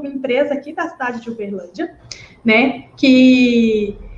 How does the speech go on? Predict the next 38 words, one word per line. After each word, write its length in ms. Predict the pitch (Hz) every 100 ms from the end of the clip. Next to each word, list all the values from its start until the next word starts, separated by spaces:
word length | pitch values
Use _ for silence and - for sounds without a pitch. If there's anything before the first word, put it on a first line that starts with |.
| -
é, 560 | 233 226 220 208 196 190
aí 180 | 240 262
mais 240 | 277 403
especificamente 1000 | 415 - 320 - 294 - 277 233 254 294
o 120 | 285 -
coach 380 | 269 370 -
que 100 | -
acompanhou 560 | 277 269 247 247 226 226
isso 320 | 226 226 -
foi 220 | 254 285
o 40 | 311
Leandro 380 | 277 240 240 240
Bastos, 520 | 202 190 285 302 262
nosso 300 | 226 226 247
amigo 500 | 220 214 226 277 247
aqui 240 | 247 233
da 120 | 233
comunidade 520 | 226 214 214 208 208 -
Parajaio, 600 | 208 196 190 202 285 294
cofundador 680 | 254 254 226 208 208 208
com 60 | 202
a 80 | 196
gente, 440 | 190 190 226 - - - - - -
né, 220 | 220 240 262
de 340 | 262 254 254
tá 140 | 262 277
mais 300 | 269 480 -
perto 400 | - 285 285 262
deles, 380 | - 190 240 262
a 80 |
gente 280 | 254 233 -
acompanhou, 680 | 262 262 233 247 226 220 254
dando 340 | 262 254 262 262
todo 180 | 254
o 100 | 247
subsídio 500 | 294 277 254 233 240
do 100 | 233
processo, 680 | 233 208 190 190 196 - 302